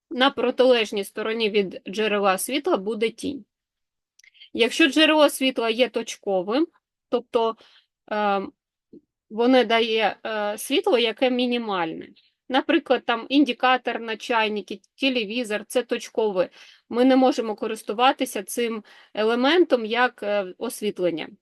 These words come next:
Якщо джерело світла є точковим, тінь від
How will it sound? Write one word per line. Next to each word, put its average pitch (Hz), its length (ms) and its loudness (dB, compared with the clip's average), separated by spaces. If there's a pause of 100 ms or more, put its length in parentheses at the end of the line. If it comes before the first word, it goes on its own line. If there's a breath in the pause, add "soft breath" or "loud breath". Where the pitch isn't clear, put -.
(500 soft breath)
Якщо 220 300 0
джерело 285 460 4
світла 214 400 -6
є 214 140 -2
точковим, 202 640 -2
тінь 269 280 2
від 214 220 -10